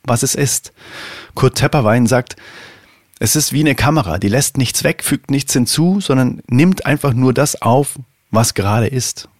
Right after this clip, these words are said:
<laughs> Und insbesondere, wenn wir in der Natur sind,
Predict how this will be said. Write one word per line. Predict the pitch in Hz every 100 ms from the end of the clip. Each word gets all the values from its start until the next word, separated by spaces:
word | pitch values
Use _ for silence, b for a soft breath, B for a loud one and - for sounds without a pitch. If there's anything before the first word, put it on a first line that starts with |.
| - -
<laughs> | 95 _ _ - B B B B B B B B B _ _ _ _ _ _ _ _ _ _ _ _ _ _ -
Und | 107 101 98
insbesondere, | 131 - 131 123 120 120 113 113 117 _ _ _ _ _ _ _ _ -
wenn | 117 117
wir | 117
in | 107
der | 95
Natur | 90 - 135 147
sind, | 113 98 95 107